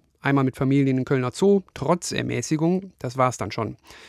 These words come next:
mit der Freizeit für den Monat. Die soziale Ausgrenzung von Hartz-vier-Empfängern wird durch den Ausschluss vom kulturellen Leben in Deutschland nicht gerade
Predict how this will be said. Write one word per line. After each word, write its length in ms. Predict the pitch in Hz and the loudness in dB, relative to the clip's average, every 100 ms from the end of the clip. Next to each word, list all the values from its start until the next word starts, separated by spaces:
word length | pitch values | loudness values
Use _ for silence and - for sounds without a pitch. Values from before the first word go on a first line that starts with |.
| - | -12
mit 100 | - | -6
der 80 | 117 | -6
Freizeit 460 | - 113 - 127 | -2 -4 -4 -8
für 80 | - | -4
den 100 | 131 | -2
Monat. 460 | 123 123 127 147 - 156 | -2 -4 -6 -10 -10 -6
Die 60 | |
soziale 600 | 143 147 - 170 185 170 | -6 -6 -4 -2 -2 -2
Ausgrenzung 640 | - 165 - 160 - 156 | -4 -4 -2 -2 0 -2
von 260 | - 147 135 | -2 -4 -4
Hartz-vier-Empfängern 800 | 127 - 160 143 - 143 135 131 | -4 -4 -4 -2 0 2 2 0
wird 160 | 131 | -2
durch 160 | 139 127 | -2 -2
den 260 | 135 127 - | -2 -4 -2
Ausschluss 520 | 160 240 - 143 - | 2 2 2 -2 -2
vom 260 | - 123 | -4 -4
kulturellen 680 | - 127 - 131 127 123 123 | -2 -4 -2 -4 -2 -2 0
Leben 280 | 127 135 139 | 0 2 2
in 100 | 123 | 2
Deutschland 380 | 127 123 127 139 | 0 0 -2 -2
nicht 160 | 143 | -4
gerade 320 | - 110 117 | -6 -4 -4